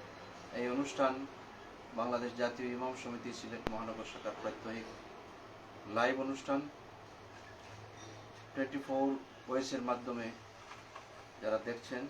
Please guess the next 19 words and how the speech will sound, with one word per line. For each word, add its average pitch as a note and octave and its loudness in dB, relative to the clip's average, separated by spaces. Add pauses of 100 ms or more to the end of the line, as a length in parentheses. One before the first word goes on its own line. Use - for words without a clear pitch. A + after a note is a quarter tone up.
(120)
সম্মানিত A2+ 0
দর্শকবৃন্দ, A#2 -4 (400)
আপনাদেরকে A2 -4
জানাই G2+ -4 (280)
আন্তরিক G#2 -6 (360)
শুভেচ্ছা, A2 -4
মোবারকবাদ। F#2+ -4 (1400)
আমরা C3 8
প্রতিদিনের C3+ 4 (640)
মতো B2+ 2
আজকেও A#2+ 2 (960)
একজন A#2+ 0 (640)
বিশিষ্ট - -4
ব্যক্তিকে B2+ 0
আমাদের A#2 0
মাঝে A2+ -2 (760)
অতিথি B2+ -2
হিসাবে B2 0
পেয়েছি A#2 -2